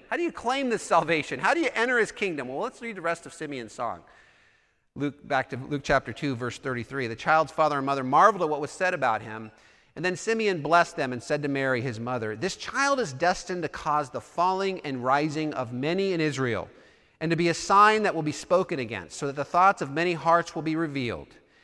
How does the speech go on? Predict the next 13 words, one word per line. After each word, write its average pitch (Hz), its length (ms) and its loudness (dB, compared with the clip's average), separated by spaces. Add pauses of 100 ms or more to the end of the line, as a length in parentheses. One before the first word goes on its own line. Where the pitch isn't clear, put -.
(320)
And 165 180 0
a 160 60 2
sword 208 460 2
will 190 200 4
pierce - 880 -2 (240)
your 170 260 4
own 190 240 2
soul 117 800 0
too." 107 340 -8 (1300)
So 170 100 -6
Simeon 254 460 0
told 247 400 -4
Mary 135 500 -2